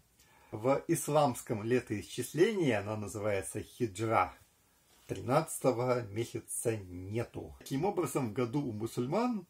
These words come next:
триста пятьдесят четыре — триста пятьдесят пять дней. Он на десять-одиннадцать дней короче европейского года.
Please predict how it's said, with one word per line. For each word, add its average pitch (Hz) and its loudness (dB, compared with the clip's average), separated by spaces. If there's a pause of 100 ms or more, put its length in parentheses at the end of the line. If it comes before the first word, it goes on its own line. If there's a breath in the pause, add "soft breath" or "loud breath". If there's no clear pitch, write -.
(140)
триста 180 -8
пятьдесят 123 -2
четыре — 269 -6
триста - -6
пятьдесят 110 -4 (100)
пять 113 2
дней. 110 0
Он 110 -10
на 104 -4
десять-одиннадцать 113 -4
дней 170 -4
короче 110 -2 (800 soft breath)
европейского 123 0 (380)
года. 127 -2